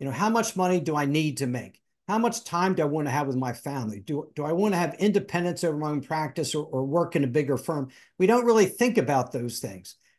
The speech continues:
And when we can find what gives us joy and then find some time for it, whatever, it might be taking a long walk at night with the dogs, whatever it might be,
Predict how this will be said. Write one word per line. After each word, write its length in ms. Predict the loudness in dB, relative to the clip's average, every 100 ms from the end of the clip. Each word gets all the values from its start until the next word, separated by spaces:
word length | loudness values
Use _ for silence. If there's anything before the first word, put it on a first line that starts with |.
| _
And 100 | 0
when 100 | 2
we 100 | 2
can 160 | 2 -2
find 360 | 0 0 2 0
what 140 | 2
gives 240 | 0 2
us 140 | -4 -6
joy 640 | -4 0 2 2 0 -2 -6
and 160 | -6
then 320 | -4 -4 -4 -8 _ _ _ -2
find 260 | 4 6 6
some 240 | 4 2
time 400 | 0 0 0 -2
for 500 | -6 0 4 4 4
it, 200 | 0 0
whatever, 580 | -6 -2 -2 -2 -4 -2
it 140 | -4
might 220 | 2 0 0
be 100 | 0
taking 320 | 0 0 0
a 60 |
long 260 | 2 2 2
walk 300 | 2 0 0
at 80 | -2
night 240 | -2 -2
with 120 | -6
the 60 | -6
dogs, 480 | 0 2 2 -2 -6
whatever 320 | -4 0 0
it 80 | 0
might 300 | -2 -2 -2
be, 260 | -4 -4